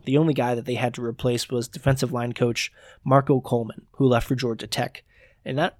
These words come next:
might have been a blessing in disguise 'cause their defensive line really struggled, um, to do anything productive last season. And they ended up getting a really good replacement. Uh, Dyron Reynolds comes over from Stanford.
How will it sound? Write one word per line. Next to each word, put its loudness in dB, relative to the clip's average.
might -4
have 2
been 4
a 0
blessing 2
in 4
disguise 0
'cause 2
their 2
defensive 0
line -6
really 4
struggled, 0
um, -4
to 4
do 0
anything -6
productive -2
last -2
season. -6
And -2
they 4
ended 2
up 6
getting 4
a 6
really 6
good 2
replacement. 0
Uh, -2
Dyron 2
Reynolds 2
comes 2
over 6
from -6
Stanford. 2